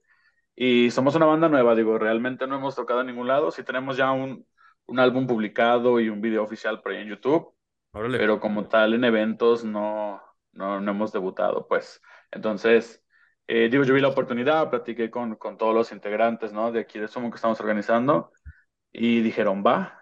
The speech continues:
Speaker 1: Entonces, pues, también para nosotros como, como banda Tlaloc Shrine, abrir un evento de este nivel, pues, pues, de lujo, ¿no? Qué, qué mejor debut.
Speaker 2: No, güey, pues, de-, debut de sangre, cabrón.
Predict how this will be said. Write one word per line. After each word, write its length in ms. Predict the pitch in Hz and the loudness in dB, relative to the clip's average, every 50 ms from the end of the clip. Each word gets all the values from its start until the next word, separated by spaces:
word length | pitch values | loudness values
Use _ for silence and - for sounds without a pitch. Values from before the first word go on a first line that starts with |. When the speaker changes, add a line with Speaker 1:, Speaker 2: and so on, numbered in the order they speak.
| _ - - | _ -16 -14
Speaker 1:
Entonces, 680 | 104 98 92 104 101 104 101 - 113 110 107 - _ _ _ _ _ _ | -12 -8 -4 -4 -4 -4 -2 0 0 0 0 -4 _ _ _ _ _ _
pues, 120 | - 127 - | -10 -6 -2
también 300 | - 120 113 113 110 107 | 0 2 2 2 2 2
para 160 | 110 117 123 | 2 2 2
nosotros 480 | 120 117 110 - 113 95 - 104 104 - | 2 0 0 0 -2 -2 -2 -6 -8 -8
como, 360 | - 98 95 - - - - | -10 -12 -10 -8 -8 -8 -10
como 180 | - 98 95 98 | -10 -8 -4 -2
banda 280 | 98 101 98 98 101 - | -2 -2 0 -2 -2 0
Tlaloc 260 | - 95 95 101 - | 0 0 0 0 -2
Shrine, 380 | - - 107 104 101 98 98 - - | -4 -2 -2 -2 -2 -4 -8 -6 -2
abrir 320 | 95 101 101 107 110 107 107 | 0 0 2 0 0 0 0
un 100 | 110 110 | 2 4
evento 460 | 110 113 110 110 107 107 - 110 110 | 4 4 4 2 0 -2 -2 0 0
de 80 | 110 | 0
este 180 | 113 - - 117 | -2 -2 -4 -6
nivel, 340 | 107 104 101 101 107 117 - | -4 0 0 2 2 0 -2
pues, 300 | - - - - _ _ _ _ _ _ _ _ _ _ _ | -6 -10 -10 -12 _ _ _ _ _ _ _ _ _ _ _
pues, 140 | - 123 110 | -6 -2 0
de 80 | 110 | 2
lujo, 280 | 110 117 123 113 110 98 | 2 2 2 2 2 0
¿no? 220 | 92 110 120 123 | 0 0 0 0
Qué, 180 | - 117 104 104 | 0 -2 -4 -2
qué 120 | - 107 | -4 -6
mejor 360 | 107 107 107 - 110 104 104 98 | -4 -6 -4 -2 -2 -2 -2 -2
debut. 380 | 107 101 92 92 98 - - _ _ _ _ _ _ _ _ _ _ _ | -2 -2 -2 -4 -6 -8 -10 _ _ _ _ _ _ _ _ _ _ _
Speaker 2:
No, 220 | - - 90 95 127 | -18 -12 -8 -4 -2
güey, 120 | 151 139 | -2 -2
pues, 120 | - 107 104 | -2 -4 -6
de-, 120 | 110 - | -6 -6
debut 280 | - 127 113 120 135 127 | -6 -6 -4 -4 -2 -2
de 80 | 165 - | -2 0
sangre, 360 | - 151 156 170 185 180 - | 0 0 0 2 0 0 0
cabrón. 460 | - 139 120 120 113 104 98 98 | 0 -2 0 -2 -2 -4 -6 -12